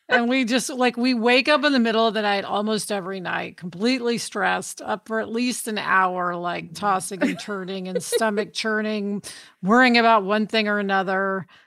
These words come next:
Speaker 1: But, I mean, I think the message I have is that it's okay. Like, we can
Speaker 2: Yeah.
Speaker 1: acknowledge that a dream job isn't always a dream job. It's a job. Like, there are going to be times when it's not great, and that,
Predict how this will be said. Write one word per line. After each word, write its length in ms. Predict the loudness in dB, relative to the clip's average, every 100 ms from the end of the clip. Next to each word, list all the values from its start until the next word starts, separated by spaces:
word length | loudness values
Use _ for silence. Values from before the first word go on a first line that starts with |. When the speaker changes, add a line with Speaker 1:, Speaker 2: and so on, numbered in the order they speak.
| _
Speaker 1:
But, 220 | -2 0 2
I 120 | 4
mean, 200 | 6 6
I 160 | 4 4
think 240 | 2 0
the 200 | -2 2
message 460 | 4 4 2 0 0
I 220 | 4 4
have 380 | 4 0 -2 -4
is 140 | -2
that 200 | 2 2 0 -4
it's 160 | 0 4
okay. 760 | 4 2 0 2 2 -2 -10 0
Like, 260 | 2 2
we 120 | 0
can 200 | 2 2
Speaker 2:
Yeah. 60 | 2
Speaker 1:
acknowledge 840 | 2 4 6 6 4 0 -4 -2
that 120 | 0
a 80 | 0
dream 520 | -2 -2 -2 0 -2
job 360 | 2 6 6 4
isn't 340 | -2 -2 -2 -4
always 340 | -4 -4 -6
a 100 | -8
dream 400 | -8 -2 0 -2
job. 380 | -4 -8 -10 -14 -20 -20 _ _ _ _ _ -6
It's 180 | -2
a 100 | 0
job. 600 | 2 4 6 6 4 -2 -2
Like, 240 | -2 2
there 220 | 2 2
are 200 | 2 2
going 320 | 2 0 0 0
to 60 |
be 140 | 0 -2
times 760 | 0 2 4 2 -2 -8 -8
when 200 | -6 -6
it's 240 | -6 -6
not 420 | -2 4 4 2 -2 _ _ _ _ _ _ _ -14
great, 460 | -4 2 2 0 -8 _ _ -2
and 180 | 0 4
that, 280 | 2 2